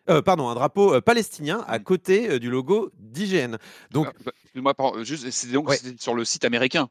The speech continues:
Speaker 2: sur la version
Speaker 1: Le site,
Speaker 2: américaine
Speaker 1: sur le
Speaker 2: du
Speaker 1: sur,
Speaker 2: site, hein, le,
Speaker 1: sur le
Speaker 2: le,
Speaker 1: site
Speaker 2: la maison
Speaker 1: américain.
Speaker 2: mère, quoi, le,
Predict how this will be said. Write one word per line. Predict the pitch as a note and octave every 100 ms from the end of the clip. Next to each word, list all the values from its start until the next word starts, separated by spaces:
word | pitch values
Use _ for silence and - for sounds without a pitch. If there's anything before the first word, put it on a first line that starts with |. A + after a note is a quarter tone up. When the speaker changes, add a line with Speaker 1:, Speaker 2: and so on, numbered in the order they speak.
| -
Speaker 2:
sur | A2+
la | G2+
version | F#2+ G2 -
Speaker 1:
Le | B2+
site, | G#2+
Speaker 2:
américaine | G2
Speaker 1:
sur | D3 C3
le |
Speaker 2:
du | A2
Speaker 1:
sur, | - E3
Speaker 2:
site, | F2+
hein, |
le, | F#2
Speaker 1:
sur | B2+
le | -
Speaker 2:
le, |
Speaker 1:
site | - - A3
Speaker 2:
la | F#3
maison | E3+
Speaker 1:
américain. | F3 A#2+ D3
Speaker 2:
mère, | G#2
quoi, | -
le, | F2